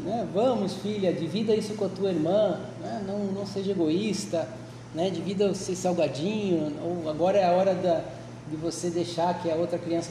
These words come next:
também brinque." E todos nós temos a noção muito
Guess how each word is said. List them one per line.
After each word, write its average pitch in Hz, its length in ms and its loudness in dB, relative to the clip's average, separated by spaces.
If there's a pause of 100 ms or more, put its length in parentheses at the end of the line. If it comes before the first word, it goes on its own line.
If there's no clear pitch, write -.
também 160 260 2
brinque." 170 680 0 (600)
E 226 80 -4
todos 285 320 0
nós 277 240 0
temos 254 320 4
a 240 80 4
noção 233 400 0
muito 277 260 -2